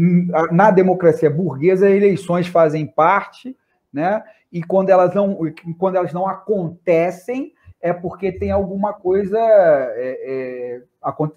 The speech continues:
tem uma coisa estranha, né? É, por trás, né? Então, é importante a gente entender isso, né?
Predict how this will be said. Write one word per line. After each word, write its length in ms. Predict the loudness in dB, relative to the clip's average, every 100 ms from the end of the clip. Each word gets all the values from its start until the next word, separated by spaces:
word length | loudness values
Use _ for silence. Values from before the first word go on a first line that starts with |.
| -4
tem 320 | -4 0 2
uma 100 | 2 2
coisa 200 | 2 0
estranha, 560 | -2 0 2 -2 -8 -16 _ _ -12
né? 360 | -6 -4 -6 -10 _ _ -12
É, 460 | -6 -4 -2 -2 -4
por 240 | -6 -6
trás, 500 | -4 -4 -4 -8 -12
né? 300 | -6 -2 -2 -4 _ _ -8
Então, 420 | -4 2 4 4
é 40 |
importante 640 | 4 4 2 4 4 4
a 40 | 2
gente 380 | 2 0 0 -2
entender 460 | 0 -2 0 0
isso, 600 | 0 0 -2 -2 -8 -6
né? 320 | -2 0 0